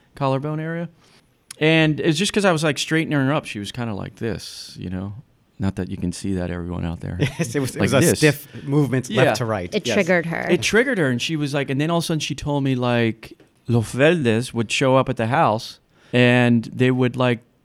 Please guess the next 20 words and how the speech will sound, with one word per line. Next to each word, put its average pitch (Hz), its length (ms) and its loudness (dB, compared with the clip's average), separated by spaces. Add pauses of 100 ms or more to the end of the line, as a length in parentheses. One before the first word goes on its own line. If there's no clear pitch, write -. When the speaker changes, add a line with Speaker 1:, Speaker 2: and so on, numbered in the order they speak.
(340)
Speaker 1:
the 123 80 -2
first 160 260 0
thing 165 100 0
they 151 100 4
would 135 140 2
do, 156 120 0
she 139 180 0
would 143 140 2
be, 135 140 2
like, 123 220 0
the 113 80 -8
first, 127 400 -2 (160)
the 117 80 0
youngest 120 380 4
one 123 140 2
that'd 107 180 0
go 117 120 4
to 110 60 2
the 101 100 2
door, 117 380 2